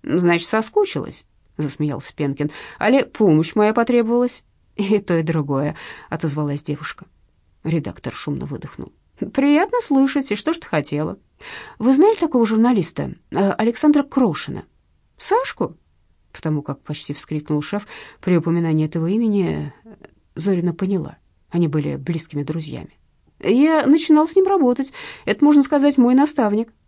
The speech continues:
Я же рассказывал тебе о годах, проведенных мною в Питере». Журналистка улыбнулась. Редактор был до ужаса говорлив, и все сотрудники знали о сложных перипетиях в его судьбе. «Крошин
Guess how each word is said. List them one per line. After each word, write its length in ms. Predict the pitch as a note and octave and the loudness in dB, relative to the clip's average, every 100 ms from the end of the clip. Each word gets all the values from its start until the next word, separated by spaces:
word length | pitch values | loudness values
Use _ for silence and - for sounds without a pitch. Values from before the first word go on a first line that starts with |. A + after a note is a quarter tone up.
| - | -2
Я 200 | B3+ F4+ | 2 2
же 80 | G4+ | 0
рассказывал 440 | A#4+ G4 G#3 D#3+ | 0 0 2 0
тебе 280 | F3+ D#3+ D#3 | -2 -2 0
о 40 | |
годах, 460 | D#3+ A3+ G#3+ D#3+ - | 0 0 0 -2 -4
проведенных 580 | F#3+ G#3 G3+ F3 D#3+ - | -4 0 2 2 0 0
мною 240 | G#3 F3 | 0 0
в 60 | F3 | -2
Питере». 380 | - - - - _ _ _ _ _ _ _ | -6 -6 -14 -18 _ _ _ _ _ _ _
Журналистка 540 | - D3+ D3+ D3+ - E3+ | -14 -10 -10 -10 -12 -8
улыбнулась. 500 | F3+ E3+ D3 C#3+ - - - - | -4 -2 -2 -6 -12 -18 -20 -10
Редактор 400 | F3+ F#3+ F#3 F#3 | -2 -2 -2 -4
был 260 | E3+ F3 E3+ | -4 -2 -2
до 160 | E3+ G3+ | -2 -4
ужаса 320 | E3+ - E3+ | -4 -8 -6
говорлив, 580 | F3+ G#3+ F#3+ C#3 - D#3 | -6 -4 -6 -8 -8 -6
и 200 | D3+ C#3+ | -6 -6
все 200 | - E3 | -8 -8
сотрудники 640 | E3 E3 A3+ G#3 F3+ D#3+ | -8 -6 -6 -6 -6 -6
знали 380 | E3 F#3+ F3 D#3+ - - | -4 -4 -4 -6 -14 -12
о 80 | E3+ | -10
сложных 400 | D#3+ G3 F#3 E3 | -4 -2 -2 -2
перипетиях 640 | F3 D#3+ E3 - F3+ D#3 | -4 -4 -4 -4 -4 -4
в 60 | E3 | -6
его 120 | D#3 | -6
судьбе. 420 | D3+ F#3 D3+ - - _ _ _ _ - - - | -6 -8 -8 -12 -18 _ _ _ _ -20 -18 -6
«Крошин 480 | B3+ A#3 - F3 | -2 0 0 -2